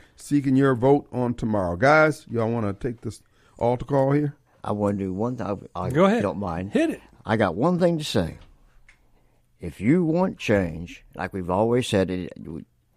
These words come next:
Speaker 2: Till, I wanted to say it and say it and say it.
Speaker 1: Mm.
Speaker 2: Just help us help you.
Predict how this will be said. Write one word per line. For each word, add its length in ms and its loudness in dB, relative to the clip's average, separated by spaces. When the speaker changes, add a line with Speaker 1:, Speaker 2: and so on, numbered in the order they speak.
Speaker 2:
Till, 240 2
I 200 -2
wanted 340 -4
to 80 -10
say 200 -2
it 60 -4
and 100 -12
say 200 -4
it 40 -4
and 100 -10
say 260 -4
it. 160 -10
Speaker 1:
Mm. 200 -12
Speaker 2:
Just 260 0
help 360 2
us 260 2
help 340 -2
you. 300 -8